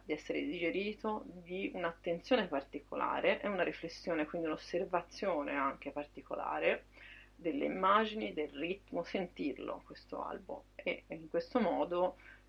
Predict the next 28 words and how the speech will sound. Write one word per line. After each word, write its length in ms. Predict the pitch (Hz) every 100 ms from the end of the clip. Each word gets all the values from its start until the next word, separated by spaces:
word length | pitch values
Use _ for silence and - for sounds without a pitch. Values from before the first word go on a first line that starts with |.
| -
si 140 | -
possono 440 | - - - - 151
avere 460 | 147 135 147 - -
i 120 | 170
frutti 640 | - 175 175 - - 151
di 80 | 175
quello 300 | 170 151 160
che 180 | 175 170
si 100 | -
sta 420 | 156 - 143 143 - -
leggendo 920 | 170 165 - 117 110 143 143 139 151
veramente, 680 | 147 165 151 131 135 - -
no? 300 | 160 196 220
E 160 | 170 165
la 160 | 160 151
trasmissione 960 | 160 175 180 175 - 147 139 147 147
di 100 | 147
quello 240 | 147 139 143
che 60 | 147
ci 140 | -
può 140 | - -
dare 320 | - 147 -
questo 520 | 143 - - - - - - -
albo. 540 | - - - - - - - - - - - - - _ _ _
E 100 | -
in 200 | 254 185
questo 240 | 175 220 269
senso, 380 | 214 190 -